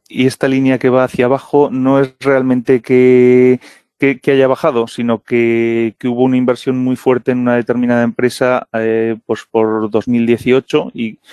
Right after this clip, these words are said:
pero que la línea es clarísimamente ascendente y, y lo que vamos a ver es muchísima digitalización, industrialización, tecnología.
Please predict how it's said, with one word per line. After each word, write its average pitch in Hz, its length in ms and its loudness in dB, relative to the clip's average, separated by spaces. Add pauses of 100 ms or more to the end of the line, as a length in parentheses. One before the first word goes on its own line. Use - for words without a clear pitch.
(280)
pero 110 220 0
que 117 120 -4
la 110 160 2
línea 127 320 0
es - 320 -8
clarísimamente 120 800 -2
ascendente 127 720 0
y, 113 560 -4 (720)
y 123 100 -2
lo 117 140 2
que 123 80 2
vamos 127 260 0
a 135 60 2
ver 131 120 4
es 131 140 0
muchísima 131 500 -2
digitalización, 139 880 -2
industrialización, 120 800 -2
tecnología. 110 600 -2